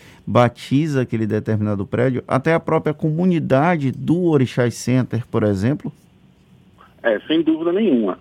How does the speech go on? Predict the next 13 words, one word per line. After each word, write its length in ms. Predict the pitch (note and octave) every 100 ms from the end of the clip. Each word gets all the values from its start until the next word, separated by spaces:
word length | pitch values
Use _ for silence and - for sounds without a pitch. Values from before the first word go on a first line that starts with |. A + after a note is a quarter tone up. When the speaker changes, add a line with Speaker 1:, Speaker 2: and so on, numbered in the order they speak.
| -
Speaker 2:
É, 120 | G#2+
tivemos 380 | G2+ E3+ G#3 G#3
pouco 220 | - G#3 -
contato, 560 | F3 C#3 A2+ A#2 C#3 C3
né, 140 | B2+
com 140 | - C3
os 80 | A2+
moradores 580 | A2 G#2 F#2+ A2+ D3+
por 180 | - C3+
conta 220 | D3 D3
dessas 260 | D3 C#3 D3
condições 520 | - D3+ C#3+ C3 B2+ C3+
que, 260 | - D3+